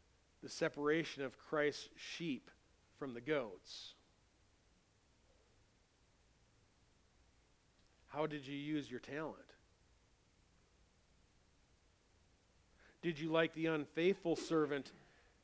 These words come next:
just bury it in the ground? Do you remember how Jesus confronts that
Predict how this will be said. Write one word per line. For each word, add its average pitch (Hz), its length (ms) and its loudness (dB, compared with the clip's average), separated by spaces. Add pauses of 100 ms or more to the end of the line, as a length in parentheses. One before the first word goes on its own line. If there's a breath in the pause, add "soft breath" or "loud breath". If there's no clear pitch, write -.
(460)
just 123 160 -12
bury 151 260 6
it 160 60 2
in 147 100 0
the 139 80 -4
ground? 120 360 -2 (1400)
Do 120 80 -14
you 117 40 -8
remember 175 260 -2
how 165 180 0
Jesus 165 400 -4
confronts 143 580 -8
that 139 220 -4